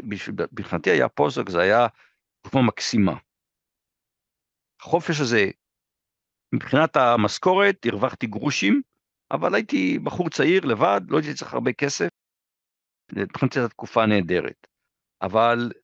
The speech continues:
אבל, אה, תראה, ככה זה בחיים, אתה, דברים משתנים, אתה מתאים את עצמך, כן? נחשוב, אתה, אתה מתחתן, זוג צעיר, ופתאום יש ילדים, זה גם משנה,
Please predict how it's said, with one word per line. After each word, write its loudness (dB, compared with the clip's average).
אבל, 0
אה, 0
תראה, 2
ככה -2
זה 0
בחיים, 0
אתה, 0
דברים 2
משתנים, 2
אתה 0
מתאים 2
את 0
עצמך, -2
כן? 2
נחשוב, -2
אתה, -4
אתה -2
מתחתן, 2
זוג -4
צעיר, -2
ופתאום 0
יש 2
ילדים, 2
זה -4
גם 2
משנה, 0